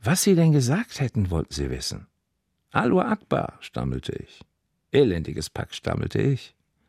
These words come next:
„Dreckiges Pack“, stammelte ich noch einmal, weil meine Freunde nun schwiegen. Die Schwedin und Sophia fingen an zu tuscheln.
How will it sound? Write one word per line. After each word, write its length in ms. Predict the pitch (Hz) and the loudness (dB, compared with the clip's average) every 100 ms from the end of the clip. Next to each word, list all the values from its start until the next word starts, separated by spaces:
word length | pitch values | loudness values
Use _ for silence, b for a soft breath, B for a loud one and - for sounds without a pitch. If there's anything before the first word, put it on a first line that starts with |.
| _ _ - | _ _ -6
„Dreckiges 540 | 110 160 131 80 - | -4 -2 -2 -4 -6
Pack“, 260 | - 185 - | -4 -4 -4
stammelte 480 | - - 95 92 - | -10 -4 -2 -2 -4
ich 140 | - | -4
noch 160 | 104 - | -4 -2
einmal, 580 | - 165 135 - - - b b b b | 2 2 2 -2 -6 -12 b b b b
weil 140 | - 87 | -4 0
meine 200 | 90 92 | 0 0
Freunde 440 | - 113 143 135 | 0 2 4 4
nun 300 | 117 113 107 | 4 4 2
schwiegen. 520 | - - 101 90 - - _ _ _ _ _ | -2 0 0 0 -4 -10 _ _ _ _ _
Die 100 | - | -8
Schwedin 480 | - 143 214 220 196 | 0 2 4 4 4
und 80 | - | 2
Sophia 420 | 110 - 175 185 | -2 0 0 0
fingen 240 | - 156 139 | 0 2 2
an 100 | 139 | 0
zu 140 | - | -4
tuscheln. 360 | - 226 101 | -4 -2 0